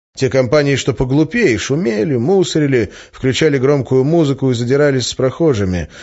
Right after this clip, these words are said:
за что их гоняли бдительные старушки, которым нет большей радости, чем позвонить в милицию.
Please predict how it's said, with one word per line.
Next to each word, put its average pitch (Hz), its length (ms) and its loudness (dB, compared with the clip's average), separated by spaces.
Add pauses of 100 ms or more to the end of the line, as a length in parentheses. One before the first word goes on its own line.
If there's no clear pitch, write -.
(200)
за 107 180 -2
что 131 180 -2
их 107 220 0
гоняли 113 500 0
бдительные 98 580 -4
старушки, 107 640 -4
которым 92 380 -4
нет 87 160 -4
большей 78 340 -10
радости, 117 500 -4
чем 95 220 -6
позвонить 92 560 -4
в 90 80 -8
милицию. 76 640 -8